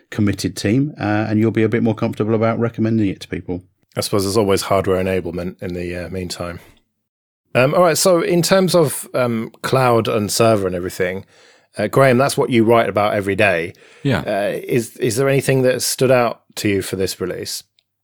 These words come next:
Speaker 3: The stuff I work on is, like, um, doesn't get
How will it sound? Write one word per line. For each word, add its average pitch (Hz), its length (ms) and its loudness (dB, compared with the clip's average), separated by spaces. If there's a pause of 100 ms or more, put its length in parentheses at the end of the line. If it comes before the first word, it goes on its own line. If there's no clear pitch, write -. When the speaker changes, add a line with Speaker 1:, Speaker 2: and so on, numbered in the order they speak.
(140)
Speaker 3:
The 110 60 -2
stuff 151 300 -4
I 131 120 -2
work 117 360 0
on 69 120 -4
is, 71 180 -8
like, 87 360 -6 (460)
um, 90 720 -2
doesn't 123 220 0
get 90 240 -4